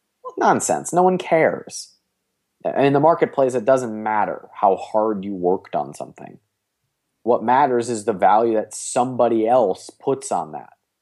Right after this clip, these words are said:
That, that's how it operates. And, and I think one of the great tragedies of, of our current world is, is that that's a bad thing, that we shouldn't be forced to serve one another. We should just be compensated for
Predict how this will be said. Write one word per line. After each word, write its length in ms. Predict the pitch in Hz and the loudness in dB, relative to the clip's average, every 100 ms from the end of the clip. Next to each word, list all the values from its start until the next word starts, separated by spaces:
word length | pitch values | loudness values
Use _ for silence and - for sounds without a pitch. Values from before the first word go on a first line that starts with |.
| _ _ _ _ _ _ _ | _ _ _ _ _ _ _
That, 280 | 104 110 - | 2 2 2
that's 260 | 98 110 - | 0 0 0
how 260 | 101 95 104 | 2 4 4
it 60 | |
operates. 840 | 135 135 - 82 58 - _ - - | 4 2 0 -8 -8 -16 _ -20 -14
And, 160 | 104 98 | -12 -10
and 440 | 95 95 92 90 - _ _ _ _ _ _ _ | -8 -6 -8 -12 -16 _ _ _ _ _ _ _
I 40 | 127 | -6
think 100 | 117 | -2
one 140 | 117 | -2
of 40 | |
the 60 | 104 | -2
great 280 | 101 107 - | 0 0 0
tragedies 640 | - 104 101 101 101 92 | 2 2 2 0 -4 0
of, 180 | 98 - | 0 0
of 140 | 98 95 | 0 2
our 140 | 87 | 2
current 440 | - 107 98 95 - _ _ _ _ | 0 -4 -4 -6 -12 _ _ _ _
world 560 | 107 127 127 107 98 98 | 0 4 4 4 2 0
is, 220 | 98 95 - | -2 -4 -6
is 180 | 101 - | -6 0
that 400 | 92 87 - _ _ _ - | 2 2 0 _ _ _ 2
that's 220 | 123 123 | 2 2
a 40 | |
bad 580 | 95 98 98 95 90 85 | 0 4 4 4 2 -4
thing, 480 | - 95 71 71 87 | -12 -12 -12 -18 -14
that 240 | 78 - _ _ _ _ _ _ | -10 -10 _ _ _ _ _ _
we 120 | - 120 | -4 -2
shouldn't 380 | - 160 135 | 2 2 2
be 100 | 110 | -4
forced 460 | 107 - 107 98 - | -4 0 0 0 -6
to 80 | 92 | -8
serve 300 | - 101 90 | -2 0 2
one 160 | 92 | 0
another. 320 | 90 85 85 107 | -2 -2 2 4
We 120 | 117 | 2
should 160 | 110 | 0
just 200 | 107 98 | -4 -4
be 80 | 101 | -6
compensated 840 | - 101 104 98 92 90 87 87 | 0 2 2 0 -4 0 0 -2
for 420 | - 95 90 90 | 0 2 2 0